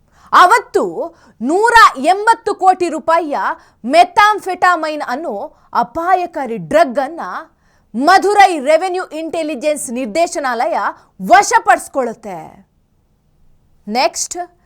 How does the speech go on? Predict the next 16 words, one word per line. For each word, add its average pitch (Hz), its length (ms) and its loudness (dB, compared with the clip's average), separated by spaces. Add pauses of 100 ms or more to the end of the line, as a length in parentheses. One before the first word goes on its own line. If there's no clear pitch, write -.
(240)
ಮಾರ್ಚ್ 254 480 -2 (180)
ಐದಕ್ಕೆ, 185 460 -14 (920)
ರಾಮೇಶ್ವರಂನ 359 1000 4 (220)
ರೆವೆನ್ಯೂ 392 340 0 (160)
ಇಂಟೆಲಿಜೆನ್ಸ್ 320 760 -6 (360)
ಅಧಿಕಾರಿಗಳು 262 920 -4 (480)
ನೂರ 427 400 2 (540)
ಎಂಟು 415 220 -4 (120)
ಕೋಟಿ 359 220 2 (100)
ಮೊತ್ತದ 277 320 -4 (540)
ಹಶೀಶ್ 427 500 0 (140)
ಎಂಬ 269 160 -2 (260)
ಡ್ರಗ್ 330 420 0
ಕ್ಯಾಚ್ 285 300 -4 (100)
ಮಾಡ್ತಾರೆ. 196 480 -12 (2250)
ಹತ್ತು 311 400 0